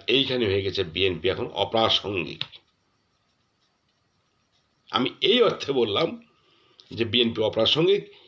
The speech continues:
এবং যেটা বাস্তব, এখন যেটা চলছে। ইউনুস গং, ওই ওয়াকরুজ্জামান এবং শেখ হাসিনা অথবা আওয়ামী লীগ,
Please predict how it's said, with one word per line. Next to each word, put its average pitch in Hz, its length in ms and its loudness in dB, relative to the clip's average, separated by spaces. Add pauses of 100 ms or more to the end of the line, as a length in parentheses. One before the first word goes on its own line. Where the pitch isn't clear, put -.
(160)
এবং 170 280 4
যেটা 117 200 2
বাস্তব, 92 500 -2 (440)
এখন 127 320 0
যেটা 95 180 -2
চলছে। - 580 -8 (2250)
ইউনুস 135 260 2
গং, 180 320 2 (2500)
ওই 101 500 0 (140)
ওয়াকরুজ্জামান 160 640 2 (1300)
এবং 143 340 4 (920)
শেখ 135 260 0
হাসিনা 139 380 0
অথবা 120 320 2
আওয়ামী 80 380 -2
লীগ, - 220 -20